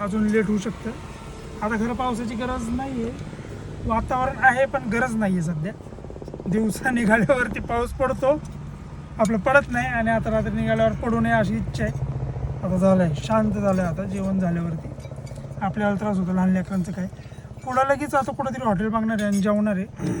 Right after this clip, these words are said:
<clears throat> कारण घरी न निघायला लेट झालं खूप आणि जास्त लेट करून चालणार नव्हतं,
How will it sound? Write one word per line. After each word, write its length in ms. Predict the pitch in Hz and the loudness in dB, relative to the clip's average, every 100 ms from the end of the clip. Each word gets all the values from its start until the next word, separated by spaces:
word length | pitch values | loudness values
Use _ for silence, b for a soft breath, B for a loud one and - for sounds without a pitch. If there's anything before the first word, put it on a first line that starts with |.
| 240 | -2
<clears throat> 0 | |
कारण 340 | 190 214 226 | 2 2 2
घरी 160 | 202 180 | 4 4
न 120 | 196 | 4
निघायला 340 | 214 208 208 214 | 4 2 2 2
लेट 220 | 214 208 | 2 0
झालं 240 | 214 190 | 2 0
खूप 200 | 165 208 - B B B B 220 | 0 -4 -8 B B B B -2
आणि 300 | 190 185 185 | 2 4 4
जास्त 260 | 202 156 | 2 0
लेट 220 | 214 202 175 | -2 -2 -2
करून 500 | 220 202 208 202 185 | -2 0 2 2 2
चालणार 340 | 208 196 190 | 2 2 2
नव्हतं, 340 | 180 180 143 | 2 0 -2